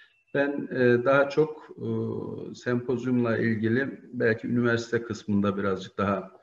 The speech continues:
e, bilgi vermenin daha faydalı olacağı, e, tekrara düşmemek adına önemli olduğunu düşünüyorum.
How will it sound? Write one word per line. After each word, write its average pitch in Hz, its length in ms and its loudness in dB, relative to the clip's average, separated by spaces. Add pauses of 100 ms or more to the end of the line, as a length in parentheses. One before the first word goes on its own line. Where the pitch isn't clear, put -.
(460)
e, 104 180 2
bilgi 107 260 4
vermenin 98 400 2
daha 104 200 2
faydalı 98 420 0
olacağı, 95 400 0
e, 95 540 -8
tekrara 101 460 0
düşmemek 92 460 -2
adına 107 240 -4
önemli 98 400 0
olduğunu 92 380 -4
düşünüyorum. 95 560 -6